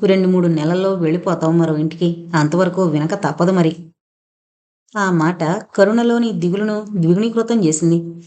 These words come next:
ఆ రాత్రి ఇద్దరికీ నిద్ర లేదు. అయినా ఒకరితో ఒకరు మాట్లాడుకోలేకపోయారు. మాటలకందని బరువు పేరుకుపోయిందా ఇద్దరి మనసుల్లో?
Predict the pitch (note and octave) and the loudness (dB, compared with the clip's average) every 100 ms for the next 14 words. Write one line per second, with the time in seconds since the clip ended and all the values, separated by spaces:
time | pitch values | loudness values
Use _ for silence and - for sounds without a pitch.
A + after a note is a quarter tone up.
0 | _ B3 A3+ D#3+ E3+ G3+ A3+ - D#3+ E3+ | _ 0 2 2 0 0 -2 -2 -2 0
1 | F3+ G3+ F#3+ D3+ G3 F3+ D#3+ E3 E3 - | -2 0 2 2 2 2 0 -2 -8 -2
2 | G3 E3+ E3 F3+ A3 E3+ E3+ G3+ A3+ A3 | 6 6 6 0 -2 -2 -2 -4 -2 0
3 | A3 G#3 D3+ D3+ F#3 A3 G#3+ F3+ E3 D#3 | 0 0 0 -2 0 0 0 0 0 0
4 | D#3+ E3+ E3+ - - _ _ F#3+ F3 D#3+ | 2 2 -2 -12 -20 _ _ 2 4 2
5 | G#3+ A#3 A#3 A3+ G#3+ G#3 E3 E3 G#3+ G#3+ | 0 -2 -2 0 0 0 0 0 0 0
6 | G3 A3+ A3+ F#3+ E3+ F3 F3 D#3 D3+ E3+ | 0 0 -2 0 2 2 0 -2 -2 -2
7 | D#3+ E3 F#3 F3 F3 | -2 -2 0 0 0